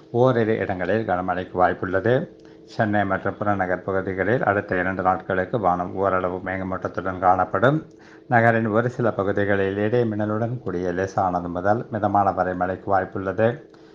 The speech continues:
மீனவர்களுக்கான எச்சரிக்கையை பொறுத்தவரை, அடுத்த இருபத்தி நான்கு மணி நேரத்திற்கு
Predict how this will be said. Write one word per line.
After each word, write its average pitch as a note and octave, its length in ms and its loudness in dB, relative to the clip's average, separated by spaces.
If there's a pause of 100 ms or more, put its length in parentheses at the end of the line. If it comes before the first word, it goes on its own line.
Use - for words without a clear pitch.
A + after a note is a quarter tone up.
(120)
மீனவர்களுக்கான G2 840 0
எச்சரிக்கையை F#2+ 640 -2
பொறுத்தவரை, G2 600 -2
அடுத்த G#2 340 2
இருபத்தி F#2+ 400 -2
நான்கு F#2+ 260 -4
மணி F#2 180 -4
நேரத்திற்கு F#2+ 880 -4